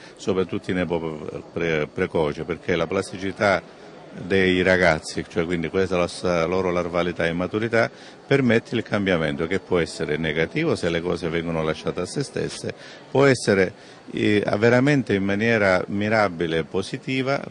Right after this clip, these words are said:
proprio quando si può intervenire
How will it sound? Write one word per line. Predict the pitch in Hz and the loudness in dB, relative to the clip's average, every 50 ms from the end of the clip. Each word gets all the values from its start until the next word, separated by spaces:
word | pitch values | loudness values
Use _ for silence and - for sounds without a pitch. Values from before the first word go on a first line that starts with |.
| - - | -10 -6
proprio | - 113 117 - - 113 101 - | -4 -4 -2 -2 -2 -2 -2 -2
quando | - - - 101 101 104 104 92 95 | -4 -4 -2 0 0 0 0 -2 -2
si | 90 - 95 | -4 -4 -4
può | 85 98 92 92 | -2 0 0 0
intervenire | 92 92 90 104 101 101 98 110 110 101 90 87 90 92 90 90 87 85 | 0 0 -2 -2 -2 -2 -2 -2 -2 -2 0 0 2 2 2 2 2 0